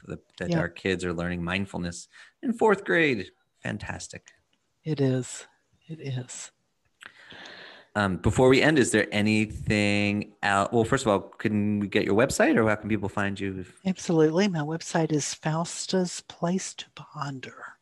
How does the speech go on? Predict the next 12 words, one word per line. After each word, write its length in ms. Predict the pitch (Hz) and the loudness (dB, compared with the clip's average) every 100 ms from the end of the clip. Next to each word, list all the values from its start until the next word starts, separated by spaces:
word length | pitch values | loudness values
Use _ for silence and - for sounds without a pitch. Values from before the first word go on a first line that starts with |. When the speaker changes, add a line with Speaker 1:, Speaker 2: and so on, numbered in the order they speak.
| _ _ - - | _ _ -20 -8
Speaker 1:
Ooh. 440 | 87 131 311 180 - - - _ | -4 -2 -4 -6 -12 -20 -20 _
Speaker 2:
Yeah. 400 | 156 135 131 123 120 - _ _ _ | -6 -4 -4 -6 -10 -18 _ _ _
Speaker 1:
F 180 | 104 98 | -4 0
A 60 | 90 | 0
U 200 | 92 95 | 0 0
S 280 | 92 90 - | -2 -4 -10
T 480 | - 92 90 90 - | -12 -6 -4 -4 -4
A, 580 | 98 87 85 85 117 151 - | -2 0 0 -2 -4 -6 -12
Fausta's, 380 | - 90 147 120 | -18 -10 -8 -6
Speaker 2:
Uh-huh. 460 | 139 131 135 170 175 - | -4 -2 -2 -4 -6 -10
Speaker 1:
an 140 | 92 | -8
S, 540 | 90 87 - - - | -4 -4 -6 -12 -16